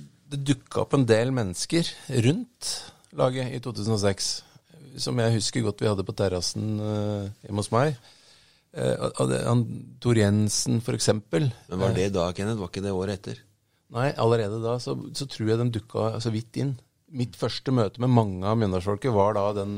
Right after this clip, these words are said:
Speaker 1: høsten og vinteren der. Og så ble det, eh, så ble det mer konklert og satt planer og sånn utover i, i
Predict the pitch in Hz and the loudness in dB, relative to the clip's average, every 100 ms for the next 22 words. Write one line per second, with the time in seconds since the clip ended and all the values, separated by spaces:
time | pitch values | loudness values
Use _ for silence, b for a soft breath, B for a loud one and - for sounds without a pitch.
0 | 104 - - - 110 95 90 113 110 107 | -6 -6 -6 -2 -2 -2 -2 0 2 2
1 | 113 - _ _ _ _ _ _ _ _ | 0 -8 _ _ _ _ _ _ _ _
2 | _ - - 113 104 117 131 135 127 _ | _ -6 0 2 2 0 0 -4 -6 _
3 | _ _ _ _ _ _ - 55 53 57 | _ _ _ _ _ _ -8 -6 -4 -6
4 | 53 - - 117 120 107 113 127 127 123 | -6 -10 -12 -6 -2 4 4 4 2 -2
5 | 104 117 - 107 - 95 95 101 113 - | -4 -4 -4 -4 -2 -2 0 -2 -4 0
6 | 107 90 87 92 120 101 87 101 104 104 | 0 0 -4 0 0 0 0 0 0 0
7 | 101 101 101 107 107 | 0 -2 -6 -12 -8